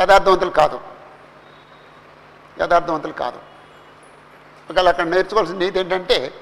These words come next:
ఒకవేళ నేనే గుత్తదారుడిని అయితే, నేనే కాపు, కా-, కాపు కాసేవాడిని అయితే అలా ప్రవర్తించకూడదు,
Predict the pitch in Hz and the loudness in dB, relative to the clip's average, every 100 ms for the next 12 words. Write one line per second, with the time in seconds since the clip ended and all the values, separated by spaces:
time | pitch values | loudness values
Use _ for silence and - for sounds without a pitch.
0 | - - - 165 196 170 160 170 202 302 | -20 -20 -14 2 2 2 -4 -2 0 0
1 | 302 311 - - - 180 214 220 233 233 | 0 -2 -6 -18 -20 -2 0 2 4 4
2 | 208 170 170 208 135 151 - - 196 220 | 2 -2 -2 -2 -4 -8 -16 -10 -6 -4
3 | 277 269 202 208 208 208 - - 202 202 | -2 0 2 2 2 -8 -10 -2 2 2
4 | - - 208 208 214 208 196 180 160 175 | 2 2 4 4 4 4 4 0 -2 -4
5 | 185 117 127 - - - - - - - | -6 -8 -12 -20 -20 -20 -20 -20 -20 -4
6 | 185 214 220 214 196 202 170 - 123 123 | 4 4 6 4 2 -2 -8 -10 -16 -16